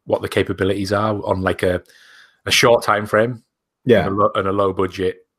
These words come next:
Speaker 1: like, time wise,
Speaker 2: Yeah.
Speaker 1: what, what you can knock out. Um, and I'm just, I'm just having fun really seeing what the limitations are.
Speaker 2: That's awesome.
Speaker 1: Mm.
Speaker 2: Yeah, I think
Speaker 1: And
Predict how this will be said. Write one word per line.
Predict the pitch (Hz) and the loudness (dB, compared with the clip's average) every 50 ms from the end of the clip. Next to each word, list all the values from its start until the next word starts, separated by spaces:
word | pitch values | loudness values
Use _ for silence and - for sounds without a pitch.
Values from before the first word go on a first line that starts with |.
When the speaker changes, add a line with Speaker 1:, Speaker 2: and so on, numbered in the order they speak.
| _ - | _ -14
Speaker 1:
like, | 95 90 82 | -14 -12 -8
time | - - 101 95 92 90 | -4 -2 -2 -2 -2 -4
wise, | 87 80 80 82 82 82 - - _ _ _ _ _ _ _ _ _ _ | -8 -12 -12 -14 -14 -16 -18 -20 _ _ _ _ _ _ _ _ _ _
Speaker 2:
Yeah. | 107 95 78 - - - _ - | -2 -2 -2 -2 -6 -14 _ -6
Speaker 1:
what, | 104 - - 113 | -6 -6 -4 -4
what | 101 98 - - | -6 -6 -6 -8
you | 95 | -10
can | - 95 92 | -12 -8 -8
knock | 92 87 - - | -8 -8 -4 -2
out. | 95 107 107 - _ _ _ _ - | -2 -2 -2 -6 _ _ _ _ -8
Um, | 92 92 90 87 85 85 87 87 85 87 - - | -6 -6 -6 -6 -8 -12 -14 -16 -20 -20 -18 -14
and | - 95 | -14 -12
I'm | 95 | -12
just, | 92 - - | -6 -6 -4
I'm | 92 98 107 | -4 -4 -6
just | 95 90 - | -10 -10 -10
having | 95 92 95 87 | -10 -10 -10 -10
fun | - - 90 92 | -10 -10 -10 -10
really | 92 92 92 87 | -10 -10 -12 -12
seeing | - 98 90 | -12 -12 -12
what | 90 - | -12 -12
the | 90 | -12
limitations | 90 87 87 87 - 92 90 - - 95 92 | -12 -12 -12 -12 -12 -12 -12 -12 -14 -12 -10
are. | 92 90 90 90 - _ _ _ _ _ _ _ _ - | -8 -8 -8 -10 -14 _ _ _ _ _ _ _ _ -12
Speaker 2:
That's | - - - | -10 -6 -4
awesome. | 104 113 120 - - 73 71 - _ _ _ _ - | -2 -2 -2 -4 -6 -12 -14 -18 _ _ _ _ -16
Speaker 1:
Mm. | 98 92 85 82 - _ _ _ _ _ _ _ - - - _ _ _ _ _ - - - - _ _ _ _ - | -14 -14 -14 -16 -20 _ _ _ _ _ _ _ -18 -18 -18 _ _ _ _ _ -20 -20 -20 -20 _ _ _ _ 0
Speaker 2:
Yeah, | 139 127 123 - | 2 2 2 0
I | 107 - - - - 127 131 | -4 -6 -6 -6 -2 0 2
think | 139 139 | 2 4
Speaker 1:
And | 131 | 4